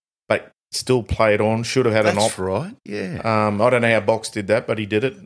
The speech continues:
Speaker 1: Um, I know how he did it, but, you know, for him to still come out and play
Speaker 2: Mm.
Speaker 1: the way he did, uh, was just amazing. Um, it, it just showed the character of the team.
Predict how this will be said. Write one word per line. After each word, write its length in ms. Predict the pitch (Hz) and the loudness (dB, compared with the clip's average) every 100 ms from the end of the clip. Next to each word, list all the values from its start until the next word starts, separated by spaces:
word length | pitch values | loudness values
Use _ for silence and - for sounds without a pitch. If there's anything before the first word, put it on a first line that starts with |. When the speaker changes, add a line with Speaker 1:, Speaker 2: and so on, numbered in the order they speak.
| - | -10
Speaker 1:
Um, 640 | 104 95 95 95 92 107 - | -6 -6 -6 -8 -10 -12 -4
I 60 | |
know 240 | 101 101 87 | 0 2 2
how 180 | 98 101 | 2 0
he 60 | |
did 160 | 82 95 | -2 -4
it, 80 | 104 | -4
but, 220 | 98 - | -6 -2
you 60 | 101 | 0
know, 200 | 95 92 | 0 0
for 100 | - | -4
him 260 | 110 127 113 | 0 0 0
to 240 | 107 98 - _ _ _ _ | 0 -2 -4 _ _ _ _
still 360 | - - 135 120 | -10 0 0 2
come 160 | 110 | 2
out 160 | 107 - | 2 0
and 180 | 107 - | -4 -6
play 500 | 131 113 110 104 101 | 0 2 4 2 0
Speaker 2:
Mm. 60 | |
Speaker 1:
the 80 | 104 | -2
way 220 | 107 104 98 | 2 2 2
he 120 | 92 | -4
did, 400 | 90 104 95 - _ _ _ _ | -4 -4 -4 -10 _ _ _ _
uh, 240 | 101 95 92 | -2 0 -2
was 100 | 95 | -4
just 200 | 107 - | -6 -4
amazing. 520 | 98 101 110 110 123 135 - | -2 0 0 -4 -10 -14 -12
Um, 440 | - 101 101 98 - _ _ - - | -8 -4 -4 -6 -10 _ _ -14 0
it, 140 | 120 | 0
it 200 | - 135 | 2 0
just 180 | 117 175 | 0 -2
showed 300 | - 180 156 | 2 2 2
the 80 | 113 | -2
character 540 | - 113 113 127 113 117 | -4 0 2 2 0 -4
of 260 | - 117 | -2 -6
the 80 | 107 | -4
team. 400 | - 113 135 - | -4 -4 -2 -4